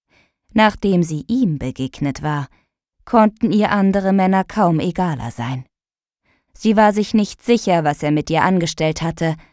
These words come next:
aber sie war nicht länger die gleiche extravagante Frau, die sie einmal gewesen war. Sie dürstete nicht mehr nach männlicher Aufmerksamkeit. Das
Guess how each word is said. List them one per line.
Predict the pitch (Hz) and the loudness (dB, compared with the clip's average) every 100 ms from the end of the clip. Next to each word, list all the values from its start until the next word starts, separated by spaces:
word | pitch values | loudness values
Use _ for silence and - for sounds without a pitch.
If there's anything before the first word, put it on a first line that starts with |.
| _ _ _ | _ _ _
aber | 226 220 226 | 0 2 2
sie | 208 208 | 2 2
war | 202 | 2
nicht | 196 208 - 214 | 2 0 -2 0
länger | 202 202 | 2 2
die | 196 196 | 0 -2
gleiche | 202 190 180 214 | 2 2 2 0
extravagante | 190 180 - 185 180 175 185 180 175 | -2 -4 -2 0 2 2 2 0 -4
Frau, | - 185 170 | -2 0 2
die | 170 | 0
sie | 170 165 | -2 -2
einmal | 165 165 175 | -2 -2 -2
gewesen | 185 190 147 101 | -2 -2 -2 -6
war. | 120 131 - _ _ _ _ _ _ - - - | -6 -8 -10 _ _ _ _ _ _ -20 -20 -8
Sie | - 185 | -2 0
dürstete | 202 233 226 - 160 160 | 4 4 2 -2 -4 0
nicht | 160 165 - - | 0 0 -2 -2
mehr | 175 165 | 0 2
nach | 160 151 | 0 0
männlicher | 175 170 160 160 160 156 | 0 2 0 -2 -2 -2
Aufmerksamkeit. | 160 165 156 - 151 156 160 156 - - _ _ _ _ _ _ _ _ | 0 -2 -2 -2 -4 -4 -6 -6 -8 -20 _ _ _ _ _ _ _ _
Das | - 208 | -4 -4